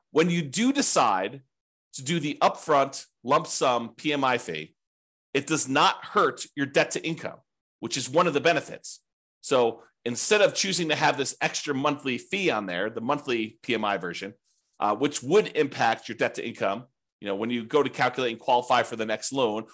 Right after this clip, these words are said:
or even this loan, it is gonna impact what your debt to income ratio is for buying the property. When you do the lump sum one,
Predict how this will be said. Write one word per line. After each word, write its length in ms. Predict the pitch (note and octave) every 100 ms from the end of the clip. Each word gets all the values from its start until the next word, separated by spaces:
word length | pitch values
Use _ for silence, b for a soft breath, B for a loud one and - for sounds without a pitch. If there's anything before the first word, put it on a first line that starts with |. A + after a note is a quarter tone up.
| b
or 120 | C3+
even 180 | D#3+ A2+
this 220 | F3 -
loan, 280 | G2 F#2+ A#2 _ _ _ -
it 140 | B2+
is 180 | D#3+ F3+
gonna 160 | E3+ D#3
impact 560 | D#3+ D3 C#3 A#2+ A#2+ -
what 200 | A#2+ C3
your 100 | C#3
debt 220 | C3+ A#2+
to 120 | - -
income 280 | F#3+ C3+
ratio 340 | G#2 G2 A2 F#2+
is 240 | F#2+ - - _ -
for 220 | A2+ G#2+
buying 240 | A#2+ A#2
the 80 | C3
property. 400 | - E3 - - _ _ _ _ _ _ _ _ _ _ _
When 160 | - C#3
you 120 | C#3+
do 160 | C3+ E3+
the 300 | C#3+ B2+ A2
lump 240 | D3 F3 C#3
sum 280 | - C4
one, 280 | D3 B2 A#2